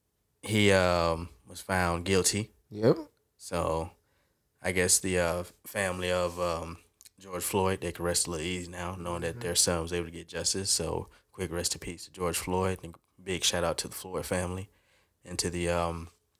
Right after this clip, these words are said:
Speaker 1: lawyers that helped with the case. So, you know what I'm saying? Big shout out to y'all as well. What about you, Lo? You remember anything else?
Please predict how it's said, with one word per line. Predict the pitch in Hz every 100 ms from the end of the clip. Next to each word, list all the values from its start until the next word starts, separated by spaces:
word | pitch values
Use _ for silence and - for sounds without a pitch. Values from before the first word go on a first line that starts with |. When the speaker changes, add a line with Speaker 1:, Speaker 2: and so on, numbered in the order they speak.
| - -
Speaker 1:
lawyers | 92 92 90
that | 85 82
helped | 90 82 _ _ _ -
with | 95
the |
case. | - 90 95 - - - _ _ _ _ _ _ _ _
So, | - 87 82
you | 82
know | 85
what | 85
I'm | 82
saying? | 87 82 82 82
Big | 98 90
shout | - 82
out | 80
to | 85
y'all | 87
as | 82
well. | 85 85 87 _
What | - 117
about | 110 101
you, | 101
Lo? | 85 90
You | 95
remember | 98 98 101
anything | 104 110 110
else? | -